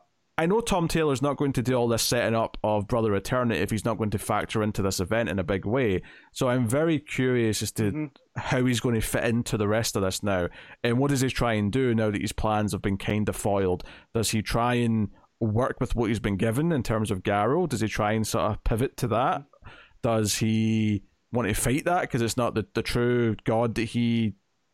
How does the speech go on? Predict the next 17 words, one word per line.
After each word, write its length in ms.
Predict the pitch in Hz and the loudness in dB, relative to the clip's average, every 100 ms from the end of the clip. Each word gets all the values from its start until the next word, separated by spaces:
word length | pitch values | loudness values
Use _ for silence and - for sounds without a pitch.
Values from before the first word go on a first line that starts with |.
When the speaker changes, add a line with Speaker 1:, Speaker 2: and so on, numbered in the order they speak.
| _ _ _ | _ _ _
Speaker 2:
Right. 180 | 139 143 | -4 0
Speaker 1:
worships? 460 | 123 147 165 - - | 0 2 0 -2 -2
Or, 100 | 165 | 0
I, 180 | 170 190 | 2 2
you 80 | |
know, 120 | 180 165 | 2 2
I, 160 | 175 | 2
I 20 | |
don't 140 | 151 208 | 0 0
know. 220 | 202 104 | 2 2
Like, 200 | 104 120 | 0 0
I'm, 140 | 123 131 | 2 2
I'm 160 | 120 | 0
genuinely 380 | 120 131 135 123 | 0 0 0 0
curious. 580 | - 120 98 - - - _ _ _ _ _ - | 0 0 0 -2 -6 -8 _ _ _ _ _ -2
Speaker 2:
Yeah, 220 | 196 160 | 0 0
'cause 400 | 214 185 175 | 0 -2 -2